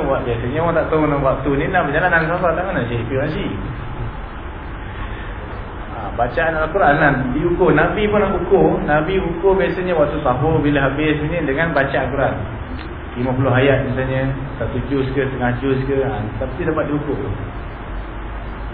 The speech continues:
Ini mungkin penterjemah kot, sebab dia ada catatan kan. Mungkin penterjemah kitab ni dia dapat nak bahas sikit. Hmm? Okey lah.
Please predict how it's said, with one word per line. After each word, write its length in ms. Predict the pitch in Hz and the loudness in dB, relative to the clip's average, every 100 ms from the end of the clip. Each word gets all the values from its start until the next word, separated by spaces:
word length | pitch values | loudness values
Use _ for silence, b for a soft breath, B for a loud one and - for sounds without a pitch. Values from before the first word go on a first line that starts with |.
| - - - - - | -10 -8 -8 -8 -6
Ini 80 | 143 143 | -6 -4
mungkin 260 | 139 135 127 131 | -2 -2 -2 0
penterjemah 580 | 139 143 135 135 123 123 | 0 0 0 0 0 0
kot, 160 | 127 117 - - | -2 -2 -6 -4
sebab 100 | 120 117 | -4 -2
dia 80 | 117 | -4
ada 80 | 120 | -2
catatan 380 | 113 120 120 120 123 | -2 -2 -2 -2 -2
kan. 100 | 143 143 - - - | -2 -6 -8 -10 -8
Mungkin 200 | 120 123 120 - | -8 -6 -6 -4
penterjemah 300 | 120 123 120 | -4 0 2
kitab 220 | 120 120 120 | 0 0 -2
ni 140 | 127 117 113 107 | -2 -2 -2 -2
dia 200 | 107 104 104 104 - - - - - - | 0 -2 -2 -6 -6 -8 -8 -8 -8 -8
dapat 180 | 110 107 | -6 -4
nak 100 | 104 107 | -4 -2
bahas 160 | 110 | -2
sikit. 260 | 110 107 107 - - 104 95 - - 107 120 107 104 101 - - - - | -2 -4 -6 -8 -8 -6 -6 -6 -8 -10 -10 -10 -10 -10 -10 -12 -12 -10
Hmm? 220 | 123 139 185 - - - - - - - - - - - - - - 101 | -6 -4 -4 -6 -10 -10 -12 -12 -10 -10 -10 -8 -8 -8 -10 -10 -10 -8
Okey 300 | 107 - 113 | -8 -8 -4
lah. 240 | 131 127 | 2 2